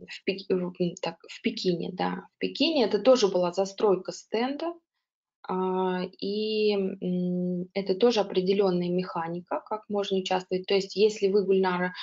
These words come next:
а, например, будете работать в дирекции по связям с общественностью, где на вас будут возлагаться обязанности застройки стендов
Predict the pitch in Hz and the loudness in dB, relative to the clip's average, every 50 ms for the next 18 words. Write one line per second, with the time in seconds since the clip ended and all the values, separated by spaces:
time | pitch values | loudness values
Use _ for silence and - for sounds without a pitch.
0 | - - - - - - - 185 180 180 185 190 190 190 226 220 214 214 202 190 | -12 -12 -12 -14 -8 -4 -2 0 2 4 4 4 4 2 2 4 6 6 6 6
1 | 175 170 - - - - 180 185 208 202 180 180 - - 180 180 185 180 190 196 | 4 4 0 -4 -6 -4 -2 0 0 0 0 -4 -2 0 2 2 2 2 0 0
2 | 190 180 185 - 185 - - - - - - 170 165 165 - 202 202 190 170 180 | 0 0 0 -2 -10 -10 -8 -10 -10 -8 -10 -10 -8 0 2 4 6 6 4 2
3 | - - - 165 165 _ - 170 - - 180 165 160 160 - - - 165 - - | -2 -10 -10 -10 -10 _ -12 -12 -6 -4 -6 -6 -6 -8 -14 -12 -14 -10 -6 -4
4 | - 196 220 262 269 262 - 220 208 - - - 196 180 180 180 185 180 180 175 | -2 0 0 0 0 -2 -4 -6 -6 -6 -6 -6 -4 -4 -4 -2 0 0 2 2
5 | 175 180 180 180 - - - - 180 175 175 170 - - 175 170 170 175 175 175 | 2 2 0 0 -2 -8 -8 -6 -6 -6 -6 -8 -4 -4 -4 -2 -2 -2 -2 0
6 | 180 175 170 175 - - 175 180 175 170 196 185 175 175 170 - 170 165 160 - | 0 0 0 -2 -4 -4 -4 -4 -2 0 2 2 4 2 2 0 -10 -12 -12 -14
7 | _ - - 160 156 - _ - - - - - - - - 175 196 190 190 196 | _ -12 -12 -12 -12 -12 _ -18 -18 -16 -14 -16 -16 -12 0 2 2 2 2 2
8 | - 214 208 196 196 185 185 - - - 220 220 214 202 185 180 185 - | 4 4 4 4 2 0 -6 -4 -2 0 2 4 4 6 4 4 2 0